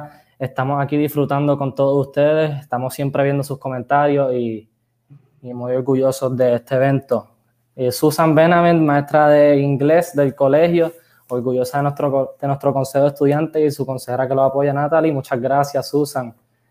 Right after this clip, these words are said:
Pilar Rangel, muchas felicidades. Gracias, Pilar. Yujin, maestra de ciencia en el colegio.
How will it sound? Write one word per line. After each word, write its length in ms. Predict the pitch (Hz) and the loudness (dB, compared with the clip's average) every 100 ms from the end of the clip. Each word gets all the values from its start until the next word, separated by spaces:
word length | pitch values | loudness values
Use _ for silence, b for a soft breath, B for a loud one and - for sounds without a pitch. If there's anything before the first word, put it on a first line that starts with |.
| _ _ _ | _ _ _
Pilar 300 | 139 135 143 | 2 2 2
Rangel, 480 | 160 160 147 147 135 | 0 0 2 2 2
muchas 260 | 131 147 | -4 -6
felicidades. 640 | 139 143 143 139 135 139 120 | -4 -4 -2 -2 -2 -2 -2
Gracias, 560 | 127 143 143 143 123 | 0 0 0 -4 -4
Pilar. 500 | - 123 127 135 131 - _ _ _ _ _ _ _ _ _ _ _ _ _ _ _ _ _ _ _ _ | -6 -4 -2 -2 -4 -14 _ _ _ _ _ _ _ _ _ _ _ _ _ _ _ _ _ _ _ _
Yujin, 560 | 131 123 156 165 156 143 | -6 0 2 2 2 0
maestra 420 | 139 131 - 156 | -2 -4 -2 0
de 120 | 151 143 | 0 0
ciencia 480 | - 147 151 151 | -4 -6 -4 -4
en 80 | 147 | -2
el 140 | 139 135 | -4 -2
colegio. 680 | 135 139 151 139 127 120 | 0 0 0 -2 -4 -6